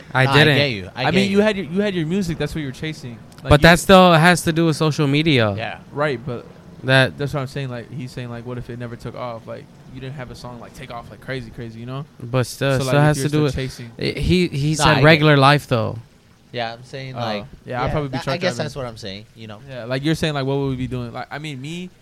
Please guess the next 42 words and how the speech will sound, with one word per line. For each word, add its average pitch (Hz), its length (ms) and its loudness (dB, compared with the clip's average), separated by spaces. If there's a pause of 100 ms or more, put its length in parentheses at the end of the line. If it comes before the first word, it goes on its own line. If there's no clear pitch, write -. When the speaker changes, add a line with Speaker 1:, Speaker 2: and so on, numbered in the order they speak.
Speaker 3:
if 123 140 -8
I 135 140 -2
didn't 151 160 -10
blow 131 260 -8
up, 135 80 -10 (140)
I'd 123 180 -8
probably 123 200 -10
just 117 120 -14
be 120 80 -14
working 120 260 -14
just 117 140 -18
to - 60 -20
pay 120 120 -10
bills, 117 280 -10
but 113 120 -8
also 113 240 -10
still 117 180 -18
be 110 100 -18
posting 113 440 -14
just 113 160 -18
Speaker 2:
Yeah. 101 60 -18
Speaker 3:
because 110 460 -14
it's 117 100 -18
something 110 240 -16
I 107 80 -16
would 107 100 -18
wanna 98 200 -20
do. 101 220 -18 (200)
Speaker 2:
Yeah. 95 160 -16 (420)
Speaker 1:
I 135 180 6
wonder, 180 540 8
I 147 120 4
wonder 185 360 4
if 175 140 2
I, 170 120 10
w-, 156 200 0
you 156 160 2
know, 160 200 4
if 147 120 -2
I, 139 220 2
if 139 260 -2
I, 135 360 2